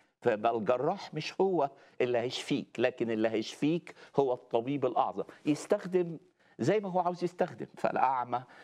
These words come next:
آه، حط طين في عينيه وقال له: "روح اغتسل في بركة سلوان". الله بيشفي بطرق، بطرق كتير، بطرق مختلفة، لكن في الآخر الشفاء تم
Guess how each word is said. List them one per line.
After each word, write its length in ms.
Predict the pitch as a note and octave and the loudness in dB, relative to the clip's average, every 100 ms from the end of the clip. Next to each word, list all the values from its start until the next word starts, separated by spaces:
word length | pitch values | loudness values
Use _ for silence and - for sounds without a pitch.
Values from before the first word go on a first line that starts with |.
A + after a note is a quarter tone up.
| - - | -6 0
آه، 320 | G#2+ A2 - - - | 2 2 -2 -8 -2
حط 540 | - C#3+ - - - | 0 0 0 -10 -2
طين 460 | A#2+ - - D#3 D#3+ | -2 -2 0 2 0
في 140 | - | 0
عينيه 360 | B2+ A#2+ C3 D3 | -2 0 -2 0
وقال 320 | D3+ C3+ C3+ | 0 0 0
له: 80 | C#3 | 0
"روح 220 | D3+ D#3 | 0 0
اغتسل 600 | C3+ - E3 - B2 G#2+ - - | -2 0 -2 0 0 -2 -8 -4
في 120 | - | 0
بركة 340 | C3+ C#3+ - A#2 | 0 0 -2 -4
سلوان". 340 | - A#2+ A2+ G#2+ | 0 0 0 2
الله 240 | C3+ D3+ | 2 2
بيشفي 440 | G3+ G#3+ A3+ - F#3 | 0 -2 -4 -2 -4
بطرق، 500 | - G#3 A3 F#3+ - - - | 0 0 0 -2 -8 -8 -2
بطرق 460 | E3+ A3+ A#3+ A3+ | 0 2 0 -2
كتير، 540 | - G3+ A#3 C4 G3+ - A2 | -2 -2 0 2 2 0 -4
بطرق 440 | A#2+ G#3 A3 - | 0 2 2 -2
مختلفة، 760 | D#3+ G3+ - A#3 B3 A3 - - - - | -4 -4 0 0 0 -2 -2 -4 -8 -2
لكن 260 | C#3 - D3+ | -2 0 -2
في 120 | D#3+ | 0
الآخر 520 | D#3 - F#3+ - F#2+ - - - | 2 0 0 -2 -4 -4 -4 0
الشفاء 560 | C#3 - D3 E3+ F#3+ | 0 -2 0 0 0
تم 300 | - - G3+ | 0 0 0